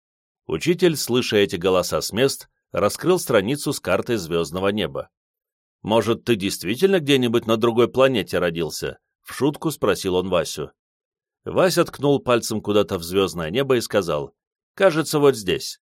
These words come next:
Учитель одобрил остроумный ответ Васи, но всё-таки поставил ему неуд и прикрепил к нему первого ученика по географии Колю Косова. Этот Коля долго был беспризорным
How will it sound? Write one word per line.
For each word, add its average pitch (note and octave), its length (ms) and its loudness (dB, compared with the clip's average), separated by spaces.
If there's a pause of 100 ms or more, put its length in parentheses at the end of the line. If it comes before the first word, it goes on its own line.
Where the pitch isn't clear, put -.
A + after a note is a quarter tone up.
(480)
Учитель F#3 500 2
одобрил C3 540 4
остроумный G2+ 580 0
ответ E2+ 320 -4
Васи, B2 420 0 (280)
но C#3 180 -2
всё-таки G3+ 400 2
поставил D3 520 2
ему D3 240 0
неуд D#2+ 440 -4 (260)
и C#3 120 0
прикрепил C3+ 560 2
к - 80 -8
нему A2 400 -2 (320)
первого D3 420 2
ученика G#2 540 2
по F2+ 140 -6
географии G#2+ 720 0 (180)
Колю A2+ 300 4
Косова. F2+ 580 0 (640)
Этот G2 300 0
Коля A2+ 300 4
долго G#2+ 340 4
был G#2 200 2
беспризорным G2 800 0